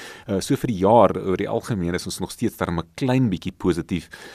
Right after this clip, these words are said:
maar, eh, wat 'n wisselvallige rit wat jy as 'n aandeelhouer, eh, of 'n aandeel belegger sou gehad het op ons mark.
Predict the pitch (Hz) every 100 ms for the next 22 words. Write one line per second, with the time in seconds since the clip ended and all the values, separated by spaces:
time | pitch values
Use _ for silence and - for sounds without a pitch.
0 | - 92 85 85 - 90 73 90 - -
1 | 92 82 - - - 95 90 85 85 80
2 | - 85 80 78 90 85 - 87 - 87
3 | 87 82 82 82 78 - - 90 87 -
4 | 82 98 95 90 76 - - 87 80 90
5 | - 82 87 78 82 78 82 78 76 87
6 | 80 90 85 80